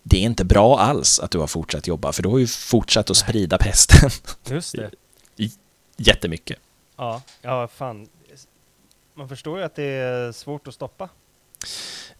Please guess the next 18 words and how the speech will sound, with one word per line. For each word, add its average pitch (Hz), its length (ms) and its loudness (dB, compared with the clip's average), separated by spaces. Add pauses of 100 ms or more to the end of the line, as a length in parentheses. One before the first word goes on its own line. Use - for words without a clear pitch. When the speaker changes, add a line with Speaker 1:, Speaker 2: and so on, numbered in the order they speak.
Speaker 1:
Ja, 147 380 6
Speaker 2:
När 196 80 0 (600)
det 127 80 -10
finns 117 80 -2
Speaker 1:
verkligen. 160 540 6
Speaker 2:
en - 160 -14
allmän 113 400 -10
sjukvård. 110 520 -16 (1120)
Speaker 1:
Eh, 117 720 4
nej, 120 140 2
speciellt 147 640 6
när 117 120 2
det 98 80 0
inte 87 160 -4
finns 85 160 -2
någon 90 120 0
allmän 78 240 0
sjukvård. 80 500 -4